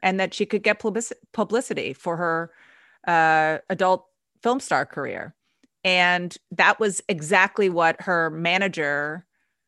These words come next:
said to her when he called her and said, "Do you want to run for governor?" And she said,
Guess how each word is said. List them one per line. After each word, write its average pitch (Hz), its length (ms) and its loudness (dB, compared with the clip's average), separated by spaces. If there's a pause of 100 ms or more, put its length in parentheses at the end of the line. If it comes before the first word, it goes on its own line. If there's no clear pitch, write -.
(260)
said 233 360 2
to 160 100 0
her - 400 -8
when 175 180 -6
he 180 120 -2
called 208 340 -2
her 139 160 -4
and 151 160 -10
said, 147 340 -6 (280)
"Do 185 100 -4
you 202 220 -6
want 165 380 -4 (460)
to 190 120 -6
run 151 180 -4
for 269 120 -6
governor?" 247 380 0
And 160 220 -4
she 170 140 -10
said, 147 300 -6